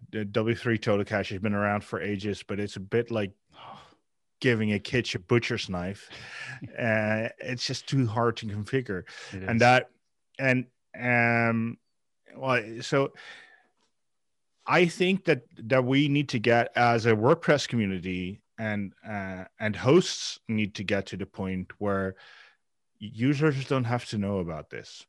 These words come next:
Speaker 1: because it's way too hard for users to, to fix this. You don't wanna, want to need an, uh, uh, a P H D in, in website speed before you can actually make a site fast.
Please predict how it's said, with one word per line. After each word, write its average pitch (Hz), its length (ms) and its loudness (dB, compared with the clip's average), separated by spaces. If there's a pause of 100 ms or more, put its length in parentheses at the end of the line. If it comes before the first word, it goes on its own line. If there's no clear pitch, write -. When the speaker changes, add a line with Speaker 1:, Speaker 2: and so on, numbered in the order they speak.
Speaker 1:
because 117 300 -4
it's 117 160 -6
way 110 180 0
too 110 200 -4
hard 101 280 0
for - 140 -10
users 87 400 -6
to, 87 260 -6 (1200)
to 107 120 -8
fix - 280 -4
this. - 260 -10 (500)
You 110 120 0
don't 139 520 4
wanna, 131 420 4 (340)
want 123 280 -2
to 127 100 -4
need 120 460 2
an, 113 360 0
uh, 113 40 -12
uh, 107 760 -6 (560)
a 117 100 -4
P 117 200 0
H - 160 -6
D 113 380 2
in, 104 220 -2
in 110 160 -2
website 110 400 -2
speed 98 420 -6
before 104 440 -4
you 101 180 -4
can 101 160 -10
actually 98 280 -8
make 92 220 -4
a 95 60 -10
site 90 260 -10
fast. - 480 -14